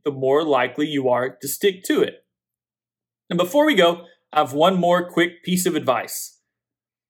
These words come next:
I want you to think of one small improvement you can make immediately. Make it so easy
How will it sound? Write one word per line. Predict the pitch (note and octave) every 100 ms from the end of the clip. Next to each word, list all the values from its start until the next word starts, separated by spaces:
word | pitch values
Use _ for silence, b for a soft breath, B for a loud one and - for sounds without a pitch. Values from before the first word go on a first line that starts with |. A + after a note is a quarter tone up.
| _
I | G3
want | C#4 -
you | C#4
to | G#3+
think | F#3 A3 A3 -
of | E3+ C#3 B2+
one | D#3+ G3+ C#4+ C#4
small | - - F#3 G3 G3+ G3+ G3+
improvement | F#3 F3+ D3+ C3+ C3 B2+ - _ _ _ _
you | B2 D3+ G3
can | F#3+ F3
make | D3 C#3+ - -
immediately. | C#3+ C3 B2+ A#2 - A2+ G2 - _ _ _ _ _ _ -
Make | C#3+ G#3 D4
it | C4+
so | - A#3+ C4+
easy | B3+ A3+ F3 C3 C#3+ D3